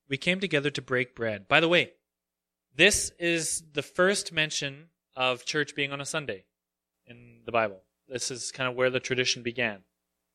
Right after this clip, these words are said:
right here in this verse, that they met together on the first day. Like, like us, their Sabbath, their, their day of worship for Jewish people was Saturday, so that the seventh day, the day of rest. The first day of the week is the day that followed, which we call Sunday.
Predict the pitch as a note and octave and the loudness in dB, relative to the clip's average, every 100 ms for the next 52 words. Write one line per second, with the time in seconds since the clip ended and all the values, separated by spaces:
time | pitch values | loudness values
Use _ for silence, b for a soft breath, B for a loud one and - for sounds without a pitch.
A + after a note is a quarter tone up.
0 | _ A#2 C3+ C3+ C3 A#2+ A#2+ - G#2+ F#2 | _ 4 4 4 0 0 -2 -4 -10 -12
1 | - A2+ A2+ A2 A2+ B2+ B2 B2 A#2 A2 | -12 -12 -12 -8 -4 -4 -4 -4 -4 -6
2 | C#3 C#3+ - C3+ D3+ - _ _ _ _ | -2 -2 2 2 2 -4 _ _ _ _
3 | _ A#2 A#2+ - _ _ _ B2 B2 C3+ | _ -2 -2 -6 _ _ _ -2 -2 -4
4 | - - B2 - B2 B2+ - - B2+ C3+ | -8 -14 _ -4 -2 -2 -4 0 0 0
5 | C3 C#3+ D#3+ - D3 D3 E3 D3+ D3+ D3 | 0 0 0 -4 -2 2 2 2 -2 -4
6 | D3+ - _ - B2 B2+ B2+ - B2+ B2 | -8 -12 _ -20 -6 0 0 -2 -14 -16
7 | A#2 G#2 - _ _ _ _ _ _ _ | -12 -10 -10 _ _ _ _ _ _ _
8 | - - D3+ C3 G#2+ A#2+ F3 - A#2+ A#2+ | -14 2 4 4 0 -8 -10 -18 -8 -8
9 | A2+ A#2+ - B2+ C#3 - A2 A#2+ C#3+ A#2+ | -6 -10 -2 0 0 -8 -8 -6 -4 -4
10 | B2+ A#2 B2 - - _ _ _ _ _ | -4 -4 -6 -8 -16 _ _ _ _ _
11 | A2 - C#3+ - C#3+ C3 C3 B2+ A#2+ A#2+ | _ -8 -6 -2 -2 0 -2 -4 -12 -8
12 | A#2+ A#2 - C#3 C#3+ C3+ A#2 - A#2+ - | -8 -6 -4 -2 -2 -4 -10 -18 -18 -14
13 | A#2 A2 D3+ D3 D3 D3+ | -14 -8 -8 -2 -2 -2